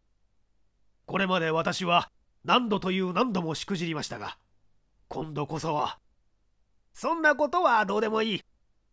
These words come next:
事件の方を結局どうした？」「いや、細かく言わねばお分かりになりませんよ。私の実験したいろいろの事情を申し上げねば、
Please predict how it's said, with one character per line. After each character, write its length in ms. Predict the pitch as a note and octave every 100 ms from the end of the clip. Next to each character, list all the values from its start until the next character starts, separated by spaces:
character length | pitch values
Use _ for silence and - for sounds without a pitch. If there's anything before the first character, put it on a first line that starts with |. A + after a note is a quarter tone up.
| -
事 160 | G#3+ G#4+
件 240 | A#4+ C#4
の 140 | B3
方 280 | A#3 A#3+ D#3+
を 120 | D3+ - _ _ _
結 200 | - D4+
局 300 | G#4+ F4 C4+
ど 160 | F4+
う 60 | G#4+
し 100 | -
た？」 280 | - F#2+ - _ _ _ _ _ _ _ _ _ _
「い 100 | D#3+
や、 260 | F3+ - - _ _ _
細 260 | F#3+ C4+
か 120 | A#3+ G#3+
く 100 | F#3+
言 140 | F#3
わ 100 | F#3+
ね 80 | F3+
ば 160 | E3
お 80 | D#3+
分 100 | A#3
か 100 | A#3
り 100 | G#3+
に 100 | G3+
な 100 | F#3+
り 60 | G#3+
ま 100 | A#3
せ 120 | G3
ん 40 |
よ。 240 | C#3 - - _ _ _ _ _ _ _ _ _
私 400 | - D3+ F3 -
の 140 | F3 D#3+
実 200 | D#3+ -
験 180 | F3
し 100 | D#3+
た 140 | - E3
い 120 | E3+
ろ 120 | A3+
い 40 | A#3
ろ 100 | G#3+
の 140 | G3+
事 140 | D#3
情 180 | E3+ G3+
を 340 | F#3+ F#3 F3+ A3
申 60 |
し 80 | G3+
上 80 | F#3
げ 100 | F3+
ね 80 | D3
ば、 280 | - -